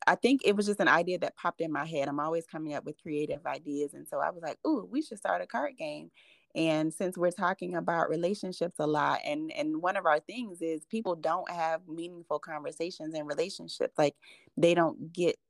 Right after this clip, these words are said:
they don't take time to get to know people that they're dating so that they can determine whether, um, they should move forward in a relationship with them or not. And so I was like, "We should,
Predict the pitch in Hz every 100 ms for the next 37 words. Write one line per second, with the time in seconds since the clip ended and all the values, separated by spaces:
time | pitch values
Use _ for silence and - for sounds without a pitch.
0 | - 170 180 - 208 - - 175 175 156
1 | 151 156 170 170 - - 156 156 160 -
2 | 165 - 147 139 - _ _ _ 151 147
3 | 143 151 147 160 151 156 156 151 151 -
4 | 147 151 - _ _ 160 160 147 - 170
5 | 202 156 151 156 151 151 143 139 - -
6 | _ - 147 139 135 - - 143 156 -
7 | 151 - - 160 151 - 160 151 147 147
8 | 143 151 165 - 156 - - 151 147 139
9 | 160 220 - 156 156 156 143 - - -
10 | _ 190 190 170 151 165 214 262 - 208
11 | 196